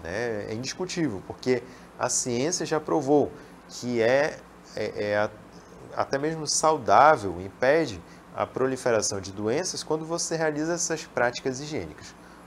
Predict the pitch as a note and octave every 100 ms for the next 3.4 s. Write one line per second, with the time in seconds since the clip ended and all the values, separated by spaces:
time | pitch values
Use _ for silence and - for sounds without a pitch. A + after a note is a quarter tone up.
0 | - A3+ A#3+ B3 G#3+ D3 B2 D#3 F#3 F#3
1 | F#3+ F3+ F3+ F3 F3 E3+ D#3 D3+ D#3 D3+
2 | - - - - B2+ C#3 C3+ C3+ C3 C3+
3 | C#3 C#3+ C#3